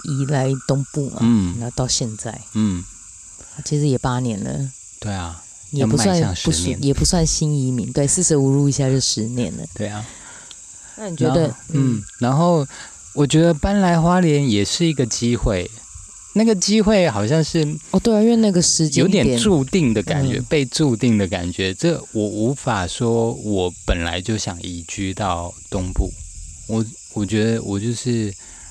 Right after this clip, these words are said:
Speaker 2: 让这个机会发生，这样，嗯。
Speaker 1: 好，那你回应了这个召唤，然后让这个就是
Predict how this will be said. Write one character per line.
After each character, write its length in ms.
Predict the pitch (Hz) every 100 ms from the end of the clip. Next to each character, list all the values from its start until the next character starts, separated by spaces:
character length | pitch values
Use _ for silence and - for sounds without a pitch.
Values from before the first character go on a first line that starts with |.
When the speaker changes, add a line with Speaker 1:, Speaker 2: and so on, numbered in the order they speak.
| - -
Speaker 2:
让 240 | 127 117
这 120 | 104
个 100 | 110
机 320 | 98 - 104 104
会 260 | 104 98
发 260 | 87 101 95
生， 420 | - 101 95 98 - -
这 120 | -
样， 60 | 107 - - - - -
嗯。 100 | - -
Speaker 1:
好， 240 | - 127 127 131 202
那 120 | 196
你 120 | 160
回 180 | 139 151
应 100 | 165
了 160 | 170 147
这 200 | 151 151
个 160 | 135 127
召 280 | - 131
唤， 260 | 131 151 127
然 100 | 117
后 80 | 113
让 240 | 127 127 120
这 260 | 135 123
个 220 | 117 107
就 180 | 107 127
是 320 | 123 123 113